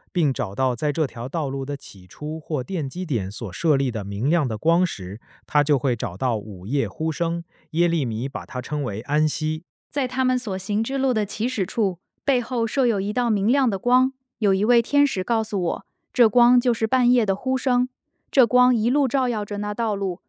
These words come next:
Speaker 2: 又照亮他们的脚步，使他们不致半跌。只要他们的眼睛始终注视着就在前面引领他们进城的耶稣，他们就是安全的。但不久，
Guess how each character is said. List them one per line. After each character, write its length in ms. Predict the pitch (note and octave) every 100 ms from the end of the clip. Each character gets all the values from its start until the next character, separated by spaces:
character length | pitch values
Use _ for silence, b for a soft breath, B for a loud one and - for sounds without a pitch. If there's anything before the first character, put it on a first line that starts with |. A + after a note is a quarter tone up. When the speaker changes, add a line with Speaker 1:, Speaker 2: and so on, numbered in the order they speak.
| _
Speaker 2:
又 160 | B3+ A#3
照 180 | C4+
亮 180 | B3 A3
他 200 | A3 G#3
们 100 | B3
的 80 | A3
脚 240 | G3+ F3
步， 320 | - A3+ F#3+ - _ -
使 180 | - G3
他 160 | A#3+
们 180 | A#3 A3
不 200 | G3 G3+
致 180 | B3 B3+
半 260 | C4+ A3+
跌。 280 | G#3+ B3 C4 - _ -
只 140 | A3
要 180 | A#3+ B3
他 160 | B3+
们 100 | C4+
的 80 | C4+
眼 260 | B3 G3 E3+
睛 320 | G3+ A3 A#3
始 240 | - F3+
终 240 | F3 A#3+ B3
注 200 | C#4+ C4
视 180 | B3 G#3+
着 260 | F3 E3
就 200 | - B3+
在 160 | A3+ G#3
前 200 | - F3
面 300 | G#3 G3+ F#3 _ _
引 180 | G#3 B3
领 140 | A3+
他 160 | F#3+ A3+
们 140 | A3+
进 200 | A3 B3
城 220 | A3 F3+ G3+
的 60 |
耶 200 | G3+ G3
稣， 360 | G3+ G#3 G3+ G#3 b b
他 140 | - C4+
们 120 | B3+
就 140 | B3+
是 100 | G#3+ A3
安 200 | B3 C4+
全 260 | - D#3+
的。 200 | D#3 - _ _ _ _
但 180 | C4 B3
不 120 | C4+
久， 320 | G#3+ F3+ F3